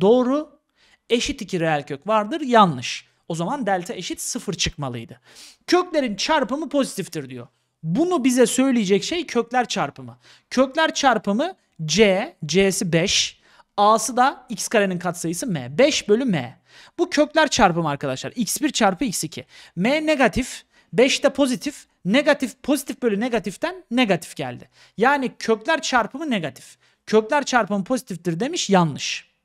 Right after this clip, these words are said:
Bu da yanlış. Kökleri simetriktir. Arkadaşlar kökler simetriktir demek birisi iki ise öbürü eksi iki demek.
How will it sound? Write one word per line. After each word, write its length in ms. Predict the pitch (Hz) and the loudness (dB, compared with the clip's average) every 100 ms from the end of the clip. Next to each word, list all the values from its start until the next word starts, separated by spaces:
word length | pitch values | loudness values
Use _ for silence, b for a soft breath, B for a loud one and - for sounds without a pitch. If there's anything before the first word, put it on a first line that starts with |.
| _ - | _ -12
Bu 100 | 151 | -10
da 80 | |
yanlış. 420 | 120 110 - - _ _ _ _ _ _ _ _ _ _ B B B - | -10 -12 -16 -18 _ _ _ _ _ _ _ _ _ _ B B B -2
Kökleri 360 | 320 277 330 | 0 0 -4
simetriktir. 680 | - 269 247 220 175 - - b b - | -2 -2 -4 -6 -12 -12 -16 b b 0
Arkadaşlar 600 | 220 294 285 240 175 - b b - | 0 0 -2 -2 -6 -8 b b -4
kökler 440 | 226 233 277 285 | -2 -2 -2 -4
simetriktir 840 | 269 - 247 254 - 311 - 190 | -4 -2 -2 -2 -4 -4 -2 0
demek 380 | 180 233 339 - b b | 0 -2 -6 -12 b b
birisi 460 | 175 330 302 - 240 | 2 4 4 -2 -10
iki 340 | 240 180 330 | -10 -2 0
ise 480 | 294 - 202 339 _ - | 0 -2 -4 -6 _ -4
öbürü 280 | 294 240 | -2 -2
eksi 420 | 359 269 - - 247 | -6 -6 -6 -4 -4
iki 180 | - | -2
demek. 340 | 160 123 - | -4 -6 -14